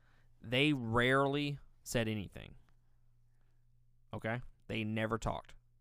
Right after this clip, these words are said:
It was sporadic moments where they would, they might say a word or two, but it was mainly in the newer versions, if I'm not mistaken. But they made him sing, and I told my wife,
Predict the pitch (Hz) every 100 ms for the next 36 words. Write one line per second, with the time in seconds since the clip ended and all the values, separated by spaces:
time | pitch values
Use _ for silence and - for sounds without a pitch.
0 | _ _ _ - 123 120 117 - - -
1 | - _ - - - 131 127 120 120 127
2 | 139 135 123 127 127 - - - 113 110
3 | 107 104 98 _ _ _ 117 113 110 -
4 | 113 110 107 101 101 107 110 113 - 127
5 | 120 110 104 107 - 123 143 135 117 101
6 | 101 95 92 90 - 110 117 113 98 95
7 | 90 104 104 101 98 98 - - 92 -
8 | 92 - _ _ - - - - - -
9 | 127 123 - _ - 127 127 151 196 196
10 | 135 120 120 - - - 110 110 107 107
11 | - 113 151 196 185 185 175 - - _
12 | 135 135 135 127 123